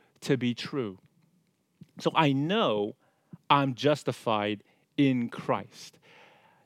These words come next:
That's what the gospel tells me. I'm counted righteous in the sight of God because by faith I'm covered in the blood and righteousness of Christ. But I don't always feel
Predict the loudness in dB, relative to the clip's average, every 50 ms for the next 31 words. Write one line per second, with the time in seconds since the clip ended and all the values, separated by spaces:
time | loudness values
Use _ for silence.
0 | _ 4 4 4 4 0 -4 -4 0 2 2 2 2 -2 -6 -8 -8 -8 -6 -4
1 | -4 -2 -2 -4 -4 -8 -12 -14 -16 -20 _ _ _ _ _ _ _ _ _ -20
2 | -6 0 2 2 2 2 0 0 0 2 2 0 -2 -4 -6 -2 0 2 2 2
3 | 2 0 -2 -4 -4 -4 -2 -2 0 0 0 -2 0 0 2 2 2 2 0 -2
4 | -2 4 6 6 6 6 2 0 -2 -2 -4 0 2 0 0 2 2 4 4 4
5 | 2 0 -4 -6 0 2 4 4 4 0 0 0 0 0 0 -2 -4 -6 -2 0
6 | 0 0 0 -2 -4 -4 -6 -8 -16 -18 -6 -2 0 0 2 0 0 -2 -2 0
7 | 2 2 2 2 0 0 -2 -6 -14 -20 -20 -20 -6 _ 0 0 0 0 2 2
8 | 2 2 0 -4 -8 -8 -6 -4 -2 -2 -2 -2 -4 -2 0 0 0 -2 -4 -10
9 | -16 -12 -4 -2 0 0 0 -2 -4 -6 -12 -16 -18 _ -20 -20 -20 -20 -20 -20
10 | -20 -20 _ _ _ _ _ _ _ _ _ -16 -6 -2 0 0 0 0 -2 0
11 | 0 0 0 0 -2 -4 -4 -4 -4 -2 0 0 2 2 2 2 0 0 -4 -12
12 | -20 -20 -20 -20 -8 -4 -2 0 2 2 2 2 2 0 -2 -2 -6 -10